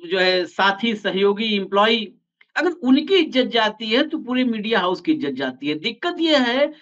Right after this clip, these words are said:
कि आजकल मीडिया हाउस, पत्रकारिता के जो भी संस्थान हैं, इनकी इज्जत रही नहीं गई है।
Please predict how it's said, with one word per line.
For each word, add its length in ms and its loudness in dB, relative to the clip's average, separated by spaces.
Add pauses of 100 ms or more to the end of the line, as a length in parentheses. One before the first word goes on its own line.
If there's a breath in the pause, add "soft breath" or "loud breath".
(120 loud breath)
कि 80 -4
आजकल 520 2
मीडिया 420 0
हाउस, 440 2
पत्रकारिता 680 0
के 200 -4
जो 160 -2
भी 140 4
संस्थान 560 -4
हैं, 460 -6
इनकी 340 0
इज्जत 280 -2
रही 240 0
नहीं 220 -2
गई 220 -8
है। 60 -20